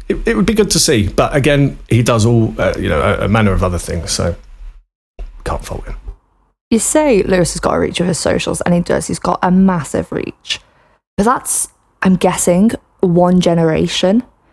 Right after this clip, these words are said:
Speaker 2: whereas Question Time gets a wide variety of generations. Like, my nana watches it, and she's eighty old. She probably doesn't even know who Sebastian Vettel is, but she'll watch it and be like,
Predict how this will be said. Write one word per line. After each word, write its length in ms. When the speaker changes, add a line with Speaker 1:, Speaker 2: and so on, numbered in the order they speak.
Speaker 2:
whereas 180
Question 460
Time 240
gets 400
a 180
wide 300
variety 580
of 100
generations. 680
Like, 220
my 160
nana 320
watches 440
it, 140
and 100
she's 280
eighty 340
old. 140
She 80
probably 220
doesn't 220
even 180
know 100
who 120
Sebastian 540
Vettel 340
is, 200
but 180
she'll 180
watch 280
it 40
and 100
be 100
like, 180